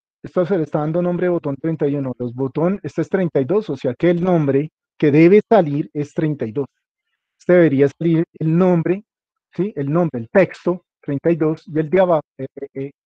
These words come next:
treinta y tres debería aparecer este, treinta y tres, y el de abajo debería ser treinta y cuatro, ya. Control S, guardemos, control S, se guardó todo ya.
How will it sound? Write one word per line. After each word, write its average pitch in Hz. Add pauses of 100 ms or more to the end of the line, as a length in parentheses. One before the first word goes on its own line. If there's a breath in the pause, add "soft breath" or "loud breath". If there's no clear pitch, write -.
treinta 131
y 104
tres 147
debería 113
aparecer 117
este, 104
treinta 160
y 180
tres, 143 (540 loud breath)
y 180
el 180
de 202
abajo 190
debería 147
ser 180 (100)
treinta 151
y 110
cuatro, 175 (120)
ya. 143 (880 soft breath)
Control 180
S, 190
guardemos, 165
control 147
S, 180
se 175
guardó 135
todo 165
ya. 170